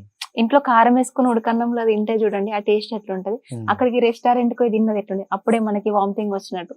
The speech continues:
Speaker 2: మ్మ్.
Speaker 1: కొన్ని కొన్ని అనిపిత్తది
Speaker 2: మ్మ్.
Speaker 1: కదా. అంటే రెస్టారెంట్ కును కారం నూనెకి అంత డి-, ఎంత డిఫరెన్స్ ఉంటదో పల్లెటూరుకును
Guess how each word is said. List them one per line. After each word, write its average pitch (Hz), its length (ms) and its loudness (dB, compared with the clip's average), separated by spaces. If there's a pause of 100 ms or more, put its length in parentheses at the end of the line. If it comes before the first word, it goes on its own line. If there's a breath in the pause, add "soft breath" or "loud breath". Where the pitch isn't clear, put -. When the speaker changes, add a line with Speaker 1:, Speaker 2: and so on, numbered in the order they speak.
(260)
Speaker 2:
మ్మ్. 120 80 -6
Speaker 1:
కొన్ని 320 160 8
కొన్ని 294 240 4
అనిపిత్తది 240 540 2
Speaker 2:
మ్మ్. 165 60 0
Speaker 1:
కదా. 190 240 0 (340 soft breath)
అంటే 233 180 6
రెస్టారెంట్ 254 580 6
కును 277 520 6 (300)
కారం 240 600 6
నూనెకి 233 380 0
అంత 220 200 -2
డి-, 220 220 0
ఎంత 220 200 2
డిఫరెన్స్ 233 460 2
ఉంటదో 202 260 0
పల్లెటూరుకును 247 800 2